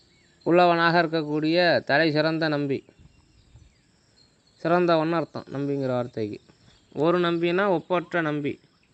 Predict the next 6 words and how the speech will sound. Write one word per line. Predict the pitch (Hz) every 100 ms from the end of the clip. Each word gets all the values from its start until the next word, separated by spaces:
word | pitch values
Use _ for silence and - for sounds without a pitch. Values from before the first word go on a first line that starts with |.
| _
அப்படின்னு | - 135 131 135
அர்த்தம். | 120 120 117 - - - - - - - - - -
அது | 139 139 135 131
அப்பேற்பட்ட | 156 175 160 147 143 139
சாமி | 147 151 160 147
இருக்கக்கூடிய | 143 156 139 131